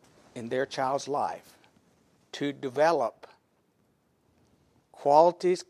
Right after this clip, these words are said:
character traits that are pleasing and right until they leave the home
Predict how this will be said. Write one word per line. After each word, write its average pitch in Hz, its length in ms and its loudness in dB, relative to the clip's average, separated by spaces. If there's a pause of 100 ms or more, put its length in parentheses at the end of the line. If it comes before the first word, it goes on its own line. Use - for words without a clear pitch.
character 180 600 0 (360)
traits 156 440 -2
that 135 120 -4
are 120 80 -8
pleasing 131 680 -10 (2250)
and 107 200 -12
right 113 260 -6 (1500)
until 135 320 -2
they 147 140 2
leave 170 280 -4
the 160 80 -6
home 254 200 -8